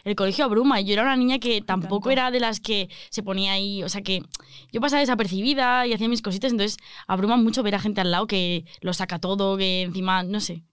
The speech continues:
Speaker 1: como que es excelente y sacan notazas en mates sin ni siquiera esforzarse. No sé, como que no, que si te interesa un poquito, que, que busques, en plan, busques ayuda, busques, preguntes,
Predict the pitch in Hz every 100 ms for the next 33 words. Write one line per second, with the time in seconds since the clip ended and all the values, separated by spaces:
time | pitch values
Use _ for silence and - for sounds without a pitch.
0 | _ 190 175 185 180 - - 190 - 185
1 | 185 226 214 202 196 196 196 180 190 190
2 | 165 175 202 214 202 202 190 185 196 185
3 | 175 180 190 214 190 - - _ _ _
4 | 240 214 180 185 185 185 190 202 247 285
5 | 285 277 - - - _ - 226 - 202
6 | 214 202 - - 240 226 208 208 240 302
7 | 285 269 254 254 285 349 - _ _ _
8 | - 226 208 190 180 - - _ 208 190
9 | 196 294 - 254 254 233 202 190 190 208
10 | 214 196 220 233 214 220 233 - 185 175
11 | 233 277 294 320 -